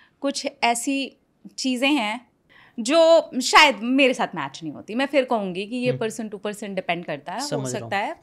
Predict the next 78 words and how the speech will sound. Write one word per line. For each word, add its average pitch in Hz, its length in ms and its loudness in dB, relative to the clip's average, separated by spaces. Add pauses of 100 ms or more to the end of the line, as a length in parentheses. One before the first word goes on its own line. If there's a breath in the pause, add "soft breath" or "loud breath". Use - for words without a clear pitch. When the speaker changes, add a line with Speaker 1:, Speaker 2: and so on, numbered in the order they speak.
(120)
Speaker 1:
कोई 226 160 0
उसके 220 240 -6
साथ 220 180 -2
करना 220 340 -6
चाहे 220 200 -8
तो 330 100 -12
बिल्कुल 247 300 -6
वो 254 120 -2
कर 247 100 -4
Speaker 2:
कर 185 40 -4
Speaker 1:
सकता 180 300 -2
है 359 60 2
और 370 40 -4
वो - 0 -
Speaker 2:
सकता 359 60 -4
है। 330 60 2
Speaker 1:
उनके 294 140 0
लिए 285 100 0
अच्छी - 220 -6
भी 160 100 -10
होंगी, 139 320 -8 (280 loud breath)
Speaker 2:
right। 143 120 2
Speaker 1:
but - 140 2
मेरे 254 220 2
साथ 160 240 -10
नहीं - 100 -14
थी। - 280 -16
Speaker 2:
राइट। 131 340 -6
I - 20 2
think, 240 240 0
I 147 60 -6
think 220 220 -4 (380 soft breath)
वो 165 60 -6
फेकनेस 170 440 2
वाली 208 160 4
चीज़ 196 240 0
तो 202 100 4
मुझे 160 200 4
भी 170 80 6
ऐसा 170 140 4
रियलाइज 139 320 4
होती 127 160 2
है। 120 40 0
मैं 127 100 -2
तो 147 100 0
हूँ 131 200 -2
नहीं 151 120 2
इंडस्ट्री 123 340 0
का, 147 80 4
but 151 120 4
फिर 143 140 0
भी 151 60 0
मुझे 156 160 0
लगता 151 360 0
है, 135 200 0 (360 loud breath)
even 196 180 6
मैंने 226 280 4
देखा 208 240 4
आजकल 208 220 0
YouTube 156 280 6
में 185 160 4
भी 185 80 6
ये 175 60 6
चीज़ 175 180 0
होना 139 140 0
स्टार्ट 127 260 0
हो 120 60 -4
गई। 127 60 0
जैसे 151 200 -4
कि 190 40 4
आपने 180 160 0
बोला 220 120 -4
ना, 233 80 0
मनी, 147 380 2
फेम, 151 280 2
ये 151 80 -2
सारी 147 200 2
चीज़ें, 143 280 -2